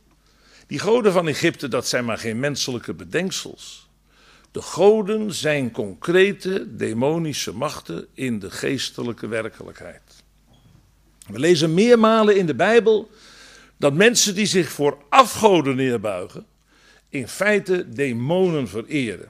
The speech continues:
In Deuteronomium tweeëndertig, vers zeventien, en in één Korinthe tien, vers twintig, kun je het allemaal bijhouden, broeder?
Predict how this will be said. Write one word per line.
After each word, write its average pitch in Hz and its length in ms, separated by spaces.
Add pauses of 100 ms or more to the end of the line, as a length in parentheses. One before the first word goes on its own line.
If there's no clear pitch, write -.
(120)
In 107 100
Deuteronomium 156 720
tweeëndertig, 170 720
vers 113 280
zeventien, 160 720 (720)
en 113 200
in 113 160
één 151 220
Korinthe 123 680
tien, 151 300
vers 104 300
twintig, 147 420
kun - 260
je - 60
het 110 80
allemaal 110 180
bijhouden, 110 420
broeder? 101 340